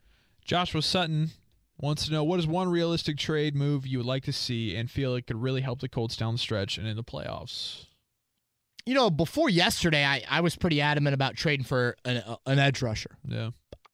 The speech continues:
Speaker 2: But I thought Banigou gave you some good minutes.
Speaker 1: Yep.
Speaker 2: And I, I, I don't know if that's something to where that all of a sudden means you're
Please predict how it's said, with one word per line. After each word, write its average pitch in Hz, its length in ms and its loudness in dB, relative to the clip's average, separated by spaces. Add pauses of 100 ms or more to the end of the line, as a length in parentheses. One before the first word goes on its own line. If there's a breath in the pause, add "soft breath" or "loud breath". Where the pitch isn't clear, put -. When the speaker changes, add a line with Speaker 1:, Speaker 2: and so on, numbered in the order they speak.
(140)
Speaker 2:
But 202 100 0
I 214 60 2
thought 226 220 2
Banigou 165 440 2
gave 156 220 2
you 139 60 2
some 135 140 -2
good 147 140 2
minutes. 143 500 0
Speaker 1:
Yep. - 120 -10 (1040)
Speaker 2:
And 143 100 -8
I, 165 140 2 (200)
I, 160 40 4
I 180 40 4
don't 190 100 2
know 180 100 4
if 160 60 0
that's 165 180 2
something 160 260 2
to 151 80 4
where 143 380 2 (840 soft breath)
that 135 100 0
all 143 80 2
of 139 60 0
a 135 40 0
sudden 143 240 0
means 139 380 2
you're 120 240 2